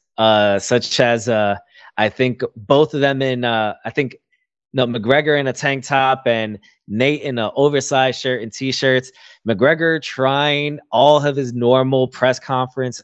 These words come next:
antics, um, and Nate Diaz's responses to a lot of it just being on, "You're on steroids."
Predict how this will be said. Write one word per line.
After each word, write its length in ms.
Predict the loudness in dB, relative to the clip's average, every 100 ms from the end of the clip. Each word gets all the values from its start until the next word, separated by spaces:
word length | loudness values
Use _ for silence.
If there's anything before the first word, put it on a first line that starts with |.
| -4
antics, 760 | -2 -2 0 2 2 0 -6 -16 _ -20 _ -2
um, 500 | 2 4 4 0 -6 -6
and 540 | -2 0 2 0 -2 -6 -6
Nate 420 | 0 2 2 -2
Diaz's 460 | -2 2 2 0 -6
responses 640 | -8 -4 0 0 -2 -4
to 140 | 0 2
a 20 |
lot 200 | 4 2
of 60 |
it 60 | 0
just 240 | -4 -4
being 260 | 0 0 0
on, 300 | 0 -2 -4 _ _ _ _ _ _ -6
"You're 220 | -2 0
on 100 | -2
steroids." 580 | -4 -6 -4 -4 -6